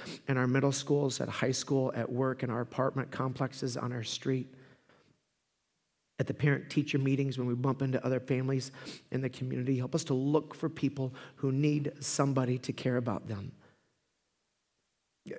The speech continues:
God, the, the, the, the orphan and foster kid, they, they exist below the radar in our culture.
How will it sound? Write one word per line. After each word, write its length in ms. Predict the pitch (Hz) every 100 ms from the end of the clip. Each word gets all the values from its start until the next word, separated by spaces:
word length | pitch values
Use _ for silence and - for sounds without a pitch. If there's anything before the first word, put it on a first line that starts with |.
| 165
God, 340 | 147 156 151 - -
the, 300 | 143 147 147
the, 140 | 139
the, 180 | 143 139
the 280 | 143 139 127 -
orphan 420 | 135 165 170 151 143
and 180 | 123
foster 380 | - 156 165 147
kid, 260 | 139 139 127
they, 140 | 127
they 160 | - 139
exist 600 | 135 123 147 170 - 131
below 380 | 139 139 147 156
the 140 | 131
radar 520 | 131 151 156 123 123
in 220 | - 127 127
our 220 | 127 120
culture. 600 | - 131 120 - 107